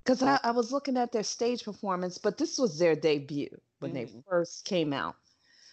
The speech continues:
Speaker 1: And you were excited about them. And I was like, "Who's this?" And I was like, "They're very good." And then I got distracted by them outfits. And you know I'm no Superfly dresser.
Speaker 2: At
Speaker 1: Thyself.
Speaker 2: all.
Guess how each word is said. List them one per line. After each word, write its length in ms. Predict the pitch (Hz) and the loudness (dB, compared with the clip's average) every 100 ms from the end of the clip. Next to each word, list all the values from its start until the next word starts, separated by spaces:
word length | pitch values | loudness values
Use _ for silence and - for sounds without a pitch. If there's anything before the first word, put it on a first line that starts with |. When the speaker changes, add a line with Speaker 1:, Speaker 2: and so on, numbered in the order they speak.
| _ _ _ - | _ _ _ 0
Speaker 1:
And 180 | 147 | 2
you 80 | 151 | 2
were 120 | 151 139 | 2 0
excited 480 | - 165 139 139 | -2 -4 -2 -4
about 300 | 135 139 135 | -4 0 -2
them. 100 | - | -2
And 100 | 139 | -4
I 60 | 139 | -4
was 100 | 156 | -4
like, 120 | 165 | -4
"Who's 160 | 180 277 | -2 -2
this?" 380 | 240 320 - - _ _ _ _ _ _ | -2 -4 -8 -18 _ _ _ _ _ _
And 200 | 185 190 | 2 4
I 100 | 196 | 4
was 160 | 233 214 | 0 -2
like, 220 | 220 190 - _ _ - | -4 -4 -8 _ _ -2
"They're 240 | 233 339 | 0 2
very 320 | 262 214 214 | 0 0 -2
good." 420 | 220 311 311 131 - _ _ | -2 -4 -4 -8 -12 _ _
And 140 | 196 | -4
then 140 | 190 214 | -2 -2
I 180 | 202 151 | -2 -4
got 340 | 170 170 170 _ _ _ - | -6 -8 -10 _ _ _ -12
distracted 580 | 151 - 165 156 - | -8 -8 -8 -12 -12
by 160 | 185 180 | -10 -10
them 140 | 240 262 | -6 -6
outfits. 680 | 320 - 131 - - - - _ _ _ _ | -6 -14 -20 -20 -20 -20 -20 _ _ _ _
And 120 | 208 196 | 4 6
you 120 | 359 | 6
know 140 | 247 | 6
I'm 200 | 156 202 190 | 4 4 2
no 260 | 143 131 | 0 -2
Superfly 920 | 123 - - 175 - 131 127 131 131 127 | -6 -8 -4 -4 -4 -6 -2 -2 -2 -4
dresser. 640 | 131 131 127 123 123 196 _ _ _ - - | -4 -4 -4 -6 -6 -8 _ _ _ -20 -20
Speaker 2:
At 60 | 139 | -4
Speaker 1:
Thyself. 520 | 151 151 147 143 240 | 0 0 0 2 2
Speaker 2:
all. 420 | 127 123 127 139 | 2 -2 -6 -10